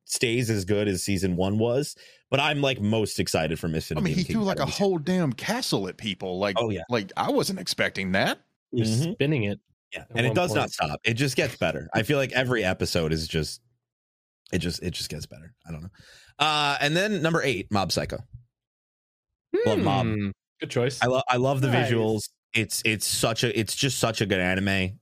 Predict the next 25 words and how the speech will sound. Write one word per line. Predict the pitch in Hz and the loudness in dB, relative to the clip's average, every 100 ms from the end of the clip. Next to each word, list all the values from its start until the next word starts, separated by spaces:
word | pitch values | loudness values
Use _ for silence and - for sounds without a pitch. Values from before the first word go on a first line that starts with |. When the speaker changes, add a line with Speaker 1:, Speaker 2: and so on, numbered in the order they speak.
| - | -2
Speaker 1:
and | 92 92 | 0 2
it's, | 95 - - - - - | 0 -2 -8 -16 -14 -4
it's, | 143 123 | -2 0
it's | 160 147 | 0 2
one | 170 | 0
of | 208 | 2
those | 196 185 | 0 0
things | - 143 143 123 | 0 2 2 2
where | 123 117 104 98 92 _ _ _ _ _ _ _ _ _ - | 2 2 2 0 -2 _ _ _ _ _ _ _ _ _ -2
from | 143 135 | 0 0
start | - 151 165 | 0 0 0
to | 180 | -2
finish, | 131 127 131 117 - | 0 0 0 -2 0
it's | 107 - | 0 0
short. | - 139 139 - | 2 2 2 0
It's | 107 - | -2 0
a | |
nice, | 90 95 127 135 - _ _ - | 0 2 0 -2 -8 _ _ -10
clean, | - 135 143 143 139 135 | -2 0 2 0 -2 -4
c-, | - - | -16 -4
concise | 110 - 131 139 - | -2 0 0 0 -2
story. | - 123 127 123 123 110 - - - | 0 2 4 2 2 -2 -10 -10 0
Like, | 95 90 - | 0 0 -2
it | 95 | 0
doesn't | 120 127 139 160 | 2 2 2 -2